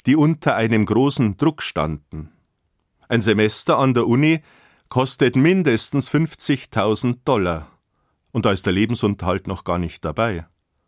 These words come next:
Da kann man nicht so locker dahin leben, wie es einem deutschen Studenten mitunter schon mal nachgesagt wird. Da steht man täglich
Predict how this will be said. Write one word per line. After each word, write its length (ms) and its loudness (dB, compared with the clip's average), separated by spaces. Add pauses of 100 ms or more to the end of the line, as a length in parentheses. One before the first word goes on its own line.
(640)
Da 80 0
kann 240 0
man 120 4
nicht 240 0
so 240 0 (200)
locker 420 0
dahin 400 2
leben, 460 2 (480)
wie 80 4
es 120 2
einem 240 2
deutschen 360 2
Studenten 580 0
mitunter 480 2
schon 180 0
mal 140 2
nachgesagt 760 -2
wird. 400 -6 (1080)
Da 120 0
steht 260 2
man 300 2
täglich 720 -2